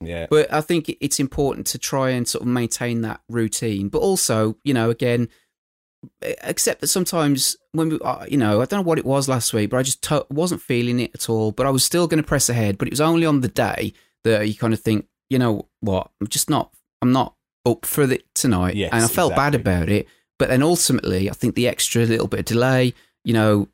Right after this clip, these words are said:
Speaker 2: uh, ex-, understanding, and I think this is where your friends come into it and, and the people that you know and have around you is so important that if, you know, they're, uh,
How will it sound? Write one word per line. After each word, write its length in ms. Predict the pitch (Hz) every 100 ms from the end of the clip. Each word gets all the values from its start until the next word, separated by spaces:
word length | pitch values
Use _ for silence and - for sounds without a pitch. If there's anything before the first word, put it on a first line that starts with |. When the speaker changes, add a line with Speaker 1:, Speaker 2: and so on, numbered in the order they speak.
| _ _ _ -
Speaker 2:
uh, 360 | 110 110 107 101
ex-, 320 | 120 - - - - -
understanding, 600 | 208 233 233 - 180 185
and 80 | 185
I 40 |
think 140 | - -
this 140 | 151
is 60 | 147
where 140 | 143
your 120 | 131
friends 360 | - 127 120 117
come 180 | - 127
into 260 | 117 -
it 80 | 120
and, 220 | 120 120 -
and 120 | 120
the 60 |
people 380 | 110 131 120 123
that 160 | 117 -
you 80 | 117
know 280 | 113 107 107
and 100 | 101
have 180 | 123
around 440 | 120 110 107 104 -
you 80 | 110
is 80 | -
so 280 | - 160
important 680 | 147 131 - 120 104 - 107 - - - - _
that 220 | 123 123 -
if, 440 | 135 - - - _
you 100 | 127
know, 260 | 120 104 104
they're, 640 | 101 123 156 156 151 139 - _ _ _ _ _ -
uh, 300 | 123 120 113